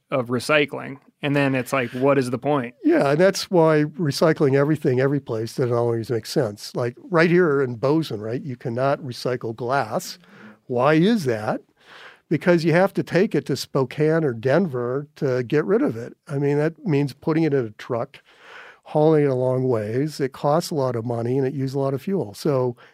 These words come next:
Speaker 2: not a good idea. On the other hand, aluminum cans, yes. I mean, let's do that. There are places that will recycle that that are much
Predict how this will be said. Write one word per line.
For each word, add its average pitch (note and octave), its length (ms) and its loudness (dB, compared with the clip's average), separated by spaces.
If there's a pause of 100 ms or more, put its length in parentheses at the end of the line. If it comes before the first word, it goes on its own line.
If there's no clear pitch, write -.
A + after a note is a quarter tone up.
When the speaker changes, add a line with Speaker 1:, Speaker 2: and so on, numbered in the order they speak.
(140)
Speaker 2:
not C3+ 200 2
a C#3 60 2
good C3+ 160 2
idea. B2+ 520 -2 (280)
On C#3 80 -4
the C#3 120 2
other G3+ 160 4
hand, D3 380 0 (220)
aluminum C#3+ 600 0
cans, E3 640 0 (480)
yes. - 520 -2
I C#3+ 40 -4
mean, C3+ 420 0 (360)
let's D#3 240 0
do D#3+ 260 2
that. B2+ 300 -2
There C3 120 0
are C3+ 60 -2
places C#3 640 -4
that C#3 200 -2
will B2 160 -6
recycle C3 600 -4
that A#2 240 -6
that A#2 100 -10
are A2 80 -12
much B2 380 -8